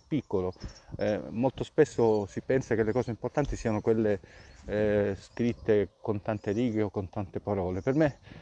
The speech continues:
quelle poche parole, eh, eh, fu-, indicano quello che è il manifesto della mia vita futura, quella che sarà, eh, sul dopo coronavirus. Tanto prima o poi ne usciremo.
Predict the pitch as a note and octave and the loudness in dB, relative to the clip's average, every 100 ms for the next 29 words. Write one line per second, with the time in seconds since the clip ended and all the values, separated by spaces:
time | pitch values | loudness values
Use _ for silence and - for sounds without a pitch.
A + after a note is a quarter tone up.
0 | - - A#2 B2 D3+ - C#3 C#3 D#3+ A#2+ | -12 -2 -2 0 0 0 2 4 4 4
1 | E2 - _ _ - _ - - _ - | 0 -8 _ _ -20 _ -20 -20 _ -20
2 | - - G#2 G2+ G#2 F#2+ - G2+ A2 - | -16 -2 2 4 2 0 -4 -2 -2 -2
3 | B2 B2 F2+ - C3 C#3 B2+ B2 A#2 C3 | 0 0 -4 2 4 4 4 4 2 4
4 | B2+ A#2+ A#2 A2+ A2 A#2 C3+ C3 E3+ E3+ | 4 8 8 8 6 4 0 2 0 0
5 | D3 G#2 G2 A#2 C3 D3+ B2+ A#2 D3 C#3+ | -2 -2 -2 -2 0 -4 -4 -2 -2 -2
6 | - C#3 A#2+ F2 F2+ A2+ A#2 A2+ - A#2+ | -4 -4 -2 0 2 2 4 2 0 2
7 | A#2+ - - - - - A2 G#2+ A2 - | 2 0 -18 -20 -12 0 2 4 2 2
8 | A#2+ G2+ C#3 A#2+ G#2+ A2+ G#2+ G2 E2 D#2+ | 0 6 6 6 4 6 4 2 -2 -6
9 | F2 - B2 A2 G2 - - A#2 A2+ - | -8 -4 -2 -2 -4 -10 -6 -2 -2 4
10 | C#3+ F#2+ F2+ - G2 D#2+ - - | 4 2 -6 -6 -6 -6 -10 -18